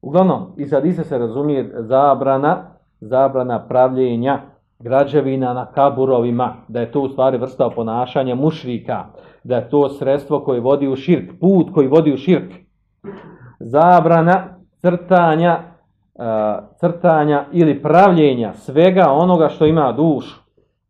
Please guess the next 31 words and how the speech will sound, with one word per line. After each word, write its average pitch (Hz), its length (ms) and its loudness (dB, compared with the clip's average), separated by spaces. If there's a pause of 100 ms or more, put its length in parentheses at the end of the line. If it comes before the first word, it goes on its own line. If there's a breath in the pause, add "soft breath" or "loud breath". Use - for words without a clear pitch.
(140)
e, 113 240 -6
pravljenja, 151 480 2
e, 113 580 -4
ži-, 139 380 -4
e, 123 40 -2
znači 123 240 -6
pravljenja 143 380 0
kipova, 160 640 0 (600)
e, 101 180 -10
živih 120 480 -2
bića 131 520 -2 (680)
i 143 180 -8
crtanja, 190 840 2 (560)
i 120 120 -12
crtanja 151 600 0
onog 143 340 0
što 135 260 -2
ima 139 340 0
dušu. 120 640 -4
Jedno 143 260 -2
i 127 40 -4
drugo 139 240 -2
je 120 100 -4
pojašnjeno 135 560 -2
u, 135 180 -6 (320 loud breath)
u 123 140 -6
drugim 139 320 -2
hadisima, 127 460 -4
u 120 40 -6
šerijskim 127 500 -4
tekstovima. 127 600 -2